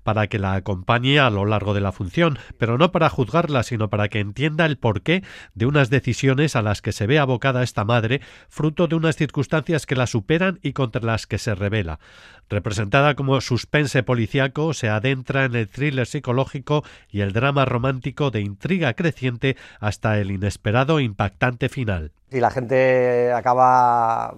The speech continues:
Speaker 2: pues eso, muy emocionada y agarrada al, al asiento y, y la verdad que es un final muy potente. Sí.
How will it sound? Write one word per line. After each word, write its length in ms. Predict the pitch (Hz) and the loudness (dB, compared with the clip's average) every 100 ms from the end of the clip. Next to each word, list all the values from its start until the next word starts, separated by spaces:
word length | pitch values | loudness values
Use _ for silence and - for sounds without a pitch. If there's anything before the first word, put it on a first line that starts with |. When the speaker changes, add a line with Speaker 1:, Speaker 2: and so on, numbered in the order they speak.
| 113 - | -16 -14
Speaker 2:
pues 180 | 110 120 | -14 -12
eso, 240 | 113 107 113 | -14 -16 -16
muy 400 | 117 120 120 120 | -14 -10 -6 -4
emocionada 560 | 113 - 117 131 135 | -4 -6 -2 2 2
y 20 | |
agarrada 380 | 131 117 120 127 | 0 0 0 0
al, 200 | 127 123 - - _ - | -2 -6 -14 -20 _ -4
al 120 | 131 | -2
asiento 540 | 127 143 135 135 143 | -2 -4 -4 -2 -2
y, 400 | 143 127 117 110 117 | -2 -4 -6 -8 -10
y 80 | |
la 120 | 110 110 | -8 -6
verdad 120 | 110 | -6
que 40 | |
es 60 | 110 | -8
un 120 | 120 | -10
final 460 | 117 113 113 110 110 | -8 -6 -6 -6 -8
muy 140 | 117 | -10
potente. 320 | 123 127 127 | -8 -6 -6
Sí. 80 | 123 | -8